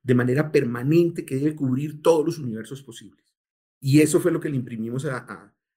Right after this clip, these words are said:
a, a este ejercicio. Y la primera sorpresa fue encontrarnos con esa falta de metodología en las mismas autoridades, en ese caso en especial, de manera dolosa, de manera culposa,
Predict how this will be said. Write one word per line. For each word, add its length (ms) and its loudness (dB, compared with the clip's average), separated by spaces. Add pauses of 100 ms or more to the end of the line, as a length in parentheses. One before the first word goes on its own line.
(100)
a, 320 -10
a 60 -10
este 220 -6
ejercicio. 720 -4 (260)
Y 120 2
la 160 4
primera 280 2
sorpresa 560 -2
fue 180 2
encontrarnos 840 -2 (320)
con 160 2
esa 240 2
falta 680 -2
de 160 2
metodología 920 -4 (220)
en 160 2
las 180 -4
mismas 260 -6
autoridades, 760 -12 (640)
en 180 6
ese 240 0
caso 280 -6
en 80 -6
especial, 540 -14 (600)
de 140 -10
manera 340 -6
dolosa, 640 -6
de 120 -16
manera 360 -14
culposa, 540 -8